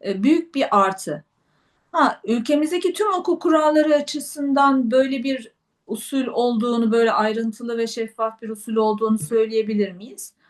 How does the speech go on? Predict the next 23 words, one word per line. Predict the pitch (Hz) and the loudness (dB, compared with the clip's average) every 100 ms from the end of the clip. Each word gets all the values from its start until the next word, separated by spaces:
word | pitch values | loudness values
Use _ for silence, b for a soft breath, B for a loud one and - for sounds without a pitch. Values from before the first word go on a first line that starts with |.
| _ | _
Hayır. | 294 285 233 185 - - _ _ _ _ _ | 2 2 2 -4 -14 -20 _ _ _ _ _
Örneğin | 254 294 302 320 320 269 | 0 2 2 -4 -6 -8
iki | 262 302 285 | -6 -4 -2
bin | 294 | 0
on | 294 | 0
yedi | 294 277 | 0 0
anayasa | 277 285 294 294 | 0 0 -2 -6
değişikliğiyle | 277 269 294 - 277 269 269 247 214 - - | -6 -6 -10 -10 -4 -2 0 0 0 -2 -8
sistemimize | - - 262 247 254 262 | -18 -2 0 4 4 4
giren, | 233 247 247 240 214 _ _ _ _ _ _ | 0 0 2 2 0 _ _ _ _ _ _
e, | 196 190 190 190 | -6 -4 -2 -2
Cumhurbaşkanlığı | 208 262 294 262 233 233 214 214 | 2 2 4 2 2 -2 -2 -2
kararnamesinin | 214 240 220 220 220 220 214 214 208 - 214 208 | -2 -2 0 0 -2 -2 -4 -6 -10 -10 -6 -2
yapım | 226 254 269 | -4 0 -2
sürecine | 254 254 233 220 208 | -2 -6 -2 0 2
baktığımızda | 220 262 - 254 220 196 190 190 262 392 - _ _ - | 0 0 -4 -4 -2 -4 -6 -6 -4 -4 -8 _ _ -4
burada, | 302 277 320 381 - - | -4 2 2 0 -6 -6
e, | 233 226 | -2 -2
yüz | 240 233 | -2 0
dördüncü | 262 262 254 277 285 | 4 4 4 -4 -2
maddede | 277 220 208 214 294 381 359 311 - | 0 -2 -2 -4 -4 -10 -10 -10 -12
şunu | 233 320 311 | -12 -6 -4
görüyoruz. | 247 196 180 180 214 392 | -2 -2 -2 -2 0 -2